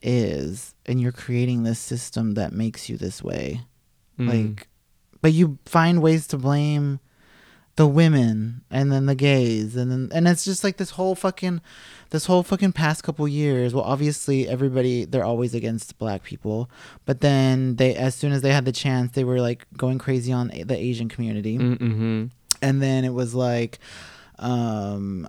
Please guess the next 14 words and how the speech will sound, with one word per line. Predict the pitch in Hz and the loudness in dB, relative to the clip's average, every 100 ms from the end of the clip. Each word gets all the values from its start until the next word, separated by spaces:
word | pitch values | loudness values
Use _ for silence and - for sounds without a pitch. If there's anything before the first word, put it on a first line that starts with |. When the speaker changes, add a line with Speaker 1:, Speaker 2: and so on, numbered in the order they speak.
| 127 | -4
Speaker 1:
who | 170 | -2
else | 180 175 | 0 0
were | 185 | -2
they | 180 | 0
getting? | 170 180 185 175 175 180 - | 0 0 0 -2 -2 -6 -10
Mm, | 117 135 135 135 131 131 131 131 127 - _ _ | -6 -4 -2 -2 -2 -2 -2 -2 -6 -10 _ _
did | - | -4
they | 143 143 | 0 0
just | 143 - | -2 -2
come | 151 143 | -2 0
to | 160 | 0
us, | 139 151 165 - | 2 2 0 -4
the | - | -2
gays? | 139 143 147 160 156 | 2 4 4 2 -2